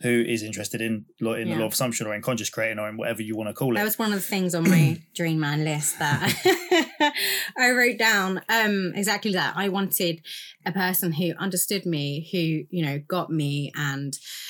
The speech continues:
Speaker 2: you know, I didn't find it difficult to, like, difficult to explain, you know, how I feel and what I'm interested in. You know, he's fascinated with this, and, and it's, it was just so natural. Even when,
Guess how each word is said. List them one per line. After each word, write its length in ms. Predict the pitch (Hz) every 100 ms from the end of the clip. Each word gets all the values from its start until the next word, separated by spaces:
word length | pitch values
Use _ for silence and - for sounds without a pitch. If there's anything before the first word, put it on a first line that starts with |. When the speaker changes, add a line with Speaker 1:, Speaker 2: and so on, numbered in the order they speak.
| -
Speaker 2:
you 100 | 185
know, 140 | 175 151
I 100 | 175
didn't 420 | 190 180 165 -
find 320 | - 170 165
it 160 | 170 165
difficult 360 | 180 180 165 _ -
to, 380 | 180 156 151 -
like, 160 | 147 151
difficult 380 | 240 - 180 175
to 80 |
explain, 520 | 151 - 185 170 147 -
you 100 | 170
know, 260 | 147 135 160 _ _
how 240 | - 180 160
I 120 | 156
feel 560 | 151 - 156 147 156 151
and 380 | 147 143 147 165
what 180 | 165 143
I'm 140 | 151
interested 460 | 156 160 143 143 147
in. 220 | 120 131 - - -
You 120 | 175
know, 80 | 160
he's 240 | 147 190 -
fascinated 800 | 185 165 185 156 147 - 139 - - - -
with 180 | 170 -
this, 260 | 151 139 -
and, 100 | - 175
and 240 | 165 165 170
it's, 280 | 185 - -
it 60 | 214
was 120 | 226
just 140 | 247
so 100 | 269
natural. 420 | 226 262 165 - 170
Even 420 | 240 262 302 269
when, 520 | 254 226 120 131 180